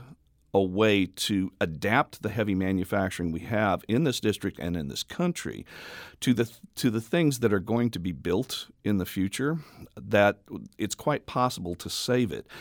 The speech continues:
in particular, rail transportation. They need steel for that. They need good steel. It's very expensive to ship that kind of steel from, from some, a place like China. If we would get on the ball and start manufacturing trains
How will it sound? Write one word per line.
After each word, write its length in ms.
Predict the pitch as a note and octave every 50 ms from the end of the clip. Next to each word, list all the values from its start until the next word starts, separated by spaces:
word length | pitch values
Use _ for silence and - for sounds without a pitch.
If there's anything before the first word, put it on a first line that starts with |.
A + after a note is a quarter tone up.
| - - -
in 180 | G#2 A2+ A2+
particular, 800 | A2+ - G2 - - - F#3+ G3 - - G2 F2 E2 E2+ E2 - - _ _ _ _ _ _ _ _ _ -
rail 260 | - G#2 A2+ A#2 F2+ -
transportation. 920 | - - A#1 G1+ - - - - - - - - - - - - - - - _ - - - - - - - - - - _ _ - - -
They 180 | A#2 A2 B2+
need 280 | C#3+ C3+ C#3 C#3+ A#2+ A2+
steel 380 | - - - B2+ B2+ G#2+ - -
for 180 | - - G1+
that. 300 | - - G1+ G1+ G1+ - _ - - -
They 140 | G2 A#2+ C#3
need 260 | G#2+ F#2 F2 D#2+ -
good 200 | E3 F3 E3+ -
steel. 440 | - - - - B1 G1+ - - F#2+ - - - - - - - -
It's 200 | A2 G#2+ - - _ -
very 540 | - - - - - F#3 F#3+ F3 C#3+ A#2+ G2+
expensive 720 | C2+ - - - - G#2+ G2 F2 - - C2 G1+ - - -
to 200 | - - E2+ C#2+
ship 400 | F2 - - - A#2 F#2 - - -
that 280 | F#2 F2+ F2+ - -
kind 320 | - - F2 D#2+ D2+ C2 -
of 80 | -
steel 420 | - - - - - A1 G1+ - - _ - -
from, 440 | - - G2+ F#2+ F#2 E2 C#2 - - _ _ -
from 320 | - - F2+ D2+ A#1+ - - - -
some, 220 | - - G2 - -
a 60 | E2+ F2
place 280 | - G2 F2+ E2 -
like 200 | D2+ D2+ D2+ -
China. 420 | - - A#2+ A2+ G#2+ F2+ D#2+ - - - - - - - - -
If 140 | - G2 G2+
we 180 | G2+ C3 F3+ G#3+
would 160 | G#3+ E3+ C#3+
get 160 | C#3 C3+ A#2+
on 180 | A#2+ A#2+ A2+ G#2+
the 60 | G2
ball 400 | E2+ D#2+ A#2 B2+ A2+ F#2+ F2+ F2+
and 100 | F2+ F2
start 240 | - - G#2 G2 -
manufacturing 840 | - G#2 G2 F#2+ F2+ - - G2 G2 F#2+ F#2 - - F2+ C#2+ C2+ -
trains 760 | - - - - C#3 B2+ D2+ C2 A1+ G1+ - - A2 - -